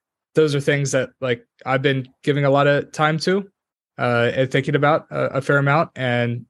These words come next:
trying to really closely align with feedback that we're getting from customers and, uh, from prospective customers. And, uh, and we are, like, it seems like, as you said, kind of constantly sort of tweaking and, and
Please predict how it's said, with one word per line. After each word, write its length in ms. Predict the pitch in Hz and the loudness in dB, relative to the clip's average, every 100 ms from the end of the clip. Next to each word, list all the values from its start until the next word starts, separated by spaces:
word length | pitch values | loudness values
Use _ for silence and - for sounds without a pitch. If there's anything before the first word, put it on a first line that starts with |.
| - | -4
trying 300 | 147 135 131 | 2 2 2
to 360 | 147 127 123 - | 0 0 -2 -2
really 220 | 139 131 | 0 0
closely 320 | 127 135 151 | 2 0 2
align 260 | 127 123 127 | 2 2 0
with 100 | 113 | -4
feedback 520 | - 131 127 123 120 | -4 -2 2 2 2
that 120 | 123 | -2
we're 100 | - | -2
getting 220 | 120 123 | 0 -2
from 200 | 120 117 | -4 -8
customers 640 | 117 123 - 131 123 123 120 | -6 -4 -4 -2 0 0 0
and, 200 | 113 113 - - - - | -4 -6 -16 -20 -20 -8
uh, 100 | 117 | -6
from 180 | - 123 | -2 -2
prospective 580 | 131 - 139 139 147 139 | -4 -2 0 0 0 0
customers. 800 | 139 - 143 135 135 131 - - _ _ _ _ | 0 0 0 2 2 0 -4 -10 _ _ _ _
And, 460 | - 120 117 117 120 | -2 0 2 0 0
uh, 380 | 120 117 113 117 - - - | 0 2 2 -2 -6 -20 -4
and 160 | 139 139 | 0 2
we 140 | 139 | 4
are, 200 | 143 151 | 4 4
like, 240 | 143 127 | 4 0
it 160 | - 139 | -4 -4
seems 200 | 160 143 | -2 2
like, 200 | 143 139 - - | 0 -2 -12 -4
as 180 | 143 139 | -2 0
you 80 | 139 | 0
said, 200 | 151 127 | 0 0
kind 140 | 151 | -2
of 120 | 139 | -2
constantly 920 | - 143 143 - 143 151 143 143 135 _ _ _ - | -4 -2 -2 -2 -2 2 2 2 -2 _ _ _ -4
sort 200 | - 156 | 0 0
of 160 | 127 | 0
tweaking 640 | - - 143 147 143 131 123 | -6 -2 0 2 2 2 -2
and, 220 | 123 123 | -4 -4
and 400 | 131 135 131 - | -2 -2 -4 -8